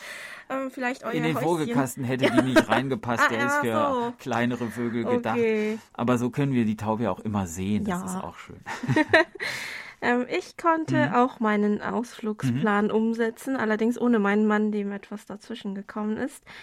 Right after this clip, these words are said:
Speaker 1: In der Nähe meiner Wohnung gibt es zwei U-Bahn-Stationen, einmal die Linie zwei und einmal die Linie fünf. Davon habe ich dann die Linie fünf genommen und bin dann zunächst zu meiner Lieblingsstation Gwanghwamun gefahren.
Speaker 2: Mhm.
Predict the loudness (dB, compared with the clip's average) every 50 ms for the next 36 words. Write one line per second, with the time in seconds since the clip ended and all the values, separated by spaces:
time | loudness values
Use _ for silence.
0 | -20 -16 -8 -6 -4 -2 0 2 4 4 4 6 4 4 4 4 4 2 2 0
1 | 0 0 0 0 0 0 -2 -4 -6 -6 -6 -8 -8 -10 -14 -4 2 4 4 4
2 | 4 2 0 -2 -2 -4 -4 -4 -6 -6 -6 -6 -6 -6 -4 -2 -2 -2 -2 -2
3 | -2 -2 -2 -2 -2 -2 -2 -2 -2 0 0 0 0 -2 -2 -6 -10 -16 -12 -8
4 | -6 -2 -2 0 0 0 0 0 0 0 0 2 2 2 0 0 0 0 2 2
5 | 2 0 0 -4 -6 -12 -2 4 6 6 8 6 4 2 -2 -8 -18 -18 -18 -16
6 | -16 -16 -16 -16 -18 -12 -8 -8 -4 0 2 2 4 4 2 0 -2 -2 0 0
7 | 2 2 4 4 4 4 4 4 4 4 4 2 0 -2 -2 -2 0 0 0 0
8 | -2 -4 -6 -4 -2 -2 0 2 2 2 2 2 0 0 0 0 2 2 0 0
9 | -2 -2 0 0 0 0 0 0 0 0 -2 -2 -2 -2 -2 -4 -6 -6 -4 -2
10 | 0 2 2 2 2 2 2 2 0 0 0 0 -2 -2 -2 0 -2 -2 -2 -4
11 | -6 -6 -6 -6 -4 -2 -2 0 0 -2 -2 0 0 2 4 4 4 2 2 2
12 | 2 2 2 0 -2 -4 0 2 4 4 4 4 2 0 -4